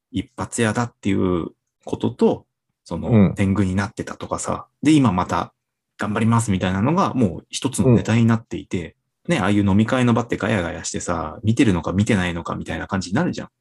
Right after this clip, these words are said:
Speaker 1: 一発屋だからって、ちゃんと聞いてくださいよ、みたいなつかみもあるんだよね。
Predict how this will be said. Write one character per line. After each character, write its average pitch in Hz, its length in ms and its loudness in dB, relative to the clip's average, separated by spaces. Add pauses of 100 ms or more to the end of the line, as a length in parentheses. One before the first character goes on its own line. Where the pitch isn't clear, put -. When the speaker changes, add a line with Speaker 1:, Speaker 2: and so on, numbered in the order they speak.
(120)
Speaker 1:
一 - 220 -4
発 - 240 -2
屋 123 80 4
だ 123 100 0
か 123 120 0
ら 110 80 2
っ - 100 -10
て、 85 380 -4
ち - 100 -6
ゃ 127 60 -2
ん 143 40 -6
と - 80 -2
聞 - 140 -4
い 165 40 -2
て 165 80 0
く 170 80 2
だ 175 80 2
さ 185 120 0
い 175 100 2
よ、 151 200 2
み 113 100 4
た 104 140 0
い 107 60 0
な 131 280 -2 (260)
つ - 120 -8
か 110 120 -2
み 107 140 4
も 87 160 -2
あ 98 60 -2
る 92 80 -8
ん - 80 -18
だ - 80 -12
よ - 60 -14
ね。 120 180 -12